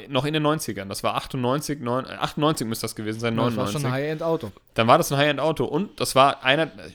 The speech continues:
Speaker 1: ich glaub, das war das Auto oder einer der Autos mit den allerersten Navigationssystemen. Und der,
Speaker 2: Mhm.
Speaker 1: ich weiß noch, wir haben nämlich, das muss in den neunzigern gewesen sein, weil wir grad die Abschlussfeier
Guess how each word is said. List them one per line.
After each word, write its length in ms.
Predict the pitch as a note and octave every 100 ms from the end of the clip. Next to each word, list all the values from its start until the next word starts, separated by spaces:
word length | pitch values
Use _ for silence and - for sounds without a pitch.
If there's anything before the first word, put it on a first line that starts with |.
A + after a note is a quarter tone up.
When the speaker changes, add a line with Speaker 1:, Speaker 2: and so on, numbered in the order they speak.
| - - -
Speaker 1:
ich 100 | C3+
glaub, 140 | C#3+
das 140 | D#3+ D3+
war 80 | C#3+
das 120 | -
Auto 340 | D#3 D#3 D3+
oder 140 | A#2+ B2
einer 180 | D3+
der 80 | D3
Autos 180 | C#3+ C#3+
mit 120 | C3
den 80 | B2+ - -
allerersten 400 | C#3 D3+ D3 C#3+
Navigationssystemen. 840 | C3+ C3 A#2+ C3+ F3 A2 - A2 B2+
Und 100 | A2+
der, 100 | -
Speaker 2:
Mhm. 60 |
Speaker 1:
ich 100 | -
weiß 220 | C3 F#3
noch, 120 | B2+ A#2+
wir 100 | A#2
haben 120 | C#3
nämlich, 320 | C#3 C3+ - - - - -
das 120 | A#2+
muss 160 | D#3+ F#3
in 60 | D3+
den 100 | B2
neunzigern 400 | D3+ - A#2 A2+
gewesen 260 | G#2+ A2+
sein, 120 | A#2 A#2
weil 120 | A#2
wir 80 | A#2+
grad 240 | B2 A#2+
die 80 | -
Abschlussfeier 800 | D3 - D3+ - C#3+ D3 C#3+